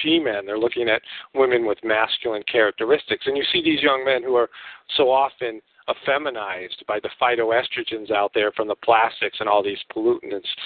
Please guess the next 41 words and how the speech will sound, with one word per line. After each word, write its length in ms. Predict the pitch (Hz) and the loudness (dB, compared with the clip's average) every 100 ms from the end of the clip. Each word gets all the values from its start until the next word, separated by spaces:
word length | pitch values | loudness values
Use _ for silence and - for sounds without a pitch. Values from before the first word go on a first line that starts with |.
| - _ - | -16 _ 0
the 100 | 113 123 | 0 0
B 140 | 123 | 0
P 200 | - 120 | 2 4
A 180 | 117 120 | 4 2
and 80 | 113 | 0
all 200 | 104 98 | -2 -2
this 160 | 92 - - | -4 -8 -2
stuff. 240 | 95 85 - - - - - | 0 -2 -4 -16 -18 -18 -10
And 100 | 113 117 | -2 4
so 140 | 117 | 4
they're 160 | 120 143 | 6 4
becoming 420 | 135 - 117 107 | 0 -6 -6 -4
more 260 | 104 104 - - | 0 2 0 -4
effeminized. 840 | 113 - 127 139 139 131 131 135 - | -4 0 0 2 0 2 2 0 -4
They're 260 | 113 110 107 - 123 | -2 0 -2 -4 -2
losing 420 | 135 131 123 113 - - - | 0 2 0 -2 -10 -6 2
their, 340 | 117 110 - | 4 4 0
um, 320 | 117 107 101 92 _ _ 123 | -2 -2 -2 -8 _ _ 2
role 220 | 131 127 | 2 2
models 440 | 120 120 120 117 | 0 0 0 -2
and 100 | 107 | -6
how 220 | 101 113 | -2 2
to 120 | 117 107 | 2 0
be 280 | 113 110 | -2 0
a 140 | 104 98 | 0 -2
man 480 | 98 104 120 135 117 | -2 2 2 2 0
and 100 | 98 | 2
how 180 | 104 | 4
to 180 | 107 104 - - _ - | 4 2 -4 -20 _ -4
act 260 | 113 - | -2 0
like 220 | 110 107 | 0 2
a 60 | 104 | -2
natural 520 | 101 101 107 110 104 | -2 -2 -2 0 -2
man. 340 | 101 104 127 123 | 0 4 4 4
And 160 | 110 | 2
women 300 | 120 127 131 | 2 2 2
are 140 | 113 104 | 2 0
being, 340 | 110 107 104 - - - - | -2 -2 -6 -12 -20 -14 -2
um, 360 | 110 104 98 104 - _ _ _ _ _ _ _ _ - | 2 2 0 -8 -18 _ _ _ _ _ _ _ _ 2
taught 240 | 131 117 | 2 2
just 180 | - 110 | 0 -4